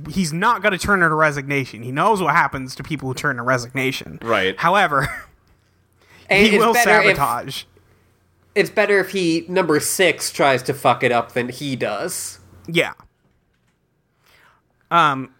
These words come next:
Speaker 1: but, uh, we see the professor is trying to escape. <laughs>
Speaker 2: Yes.
Speaker 1: He's, he's running, and everybody in the village is running after him.
Speaker 2: <laughs> Yeah.
Speaker 1: Um, and he's being chased down by the helicopter, the car, Rover.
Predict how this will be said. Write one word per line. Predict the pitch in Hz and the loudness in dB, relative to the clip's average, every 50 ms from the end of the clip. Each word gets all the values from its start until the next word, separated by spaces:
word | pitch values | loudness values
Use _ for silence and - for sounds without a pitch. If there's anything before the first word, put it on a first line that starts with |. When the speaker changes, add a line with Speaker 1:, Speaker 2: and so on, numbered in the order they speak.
| _ _ _ _ _ _ - - | _ _ _ _ _ _ -12 -2
Speaker 1:
but, | - 349 294 185 170 180 - _ _ _ _ _ _ _ _ - - _ - | 0 2 4 4 2 0 -2 _ _ _ _ _ _ _ _ -20 -12 _ 0
uh, | 170 175 175 165 151 | 2 4 4 2 0
we | 165 190 208 | -2 -4 -2
see | 202 - - 254 240 233 214 196 156 135 - | -2 -2 0 0 0 0 0 -2 -2 -4 -4
the | 151 165 - | -4 -2 -2
professor | 220 185 - 320 - - - 262 | 0 0 2 0 0 2 0 -2
is | 214 - | -2 0
trying | - 247 226 202 190 170 | 2 2 2 2 2 2
to | 190 175 | 0 0
escape. | 156 - - - - - - - - | 2 2 2 0 -2 -6 -2 0 0
<laughs> | - - - - - | 0 0 -6 -14 -14
Speaker 2:
Yes. | 131 127 127 120 104 - - - - - - - - - - _ _ | -2 0 2 2 4 4 2 2 2 2 0 -2 -4 -8 -16 _ _
Speaker 1:
He's, | - - 196 196 180 165 - - _ - - _ | -2 0 2 2 2 -2 -6 -14 _ -20 -20 _
he's | - - 262 277 202 | -4 -2 0 0 0
running, | 180 180 185 156 143 143 135 135 143 | 0 0 0 0 0 -2 -4 -4 -2
and | 151 165 185 - - | -2 -4 -4 -4 -6
everybody | - 254 311 285 285 277 240 269 254 233 | -2 -2 0 0 0 0 0 0 0 0
in | 226 214 | 0 0
the | 185 | 0
village | 165 202 190 180 170 165 160 | 0 2 2 2 0 0 -2
is | 165 147 | -4 0
running | 165 165 156 151 147 147 | 0 0 0 0 0 0
after | 139 131 131 131 - 127 107 110 | 2 2 0 0 -2 -6 -6 -6
him. | 107 101 117 123 - - - - | -8 -10 -12 -16 -18 -14 -10 -8
Speaker 2:
<laughs> | - 403 - - | -8 -8 -8 -8
Yeah. | 415 320 254 196 180 151 147 139 | -6 0 2 4 4 4 2 0
Speaker 1:
Um, | 131 131 127 - _ _ _ _ _ _ - | -4 -6 -10 -16 _ _ _ _ _ _ -2
and | 180 185 170 160 151 | 0 2 2 0 0
he's | 147 170 185 165 | -4 -6 -6 -4
being | 175 185 180 175 | -2 0 -2 0
chased | 156 - - 190 170 - | -2 -2 -2 -2 -2 0
down | - 160 139 131 | -2 -2 -2 -2
by | 123 123 | -4 -6
the | 123 131 | -6 -4
helicopter, | 131 190 240 240 220 - - 208 190 185 185 - 185 175 170 165 | -2 0 2 2 0 2 2 2 2 2 0 0 0 0 0 0
the | 147 - | -2 -6
car, | - - 180 175 165 165 160 160 156 156 156 151 151 147 | -6 -4 -2 0 2 2 2 2 2 2 2 2 0 -2
Rover. | 139 143 156 156 156 147 143 147 151 156 147 143 143 139 | -2 -2 -2 -2 -2 -2 -2 0 2 2 2 2 0 -2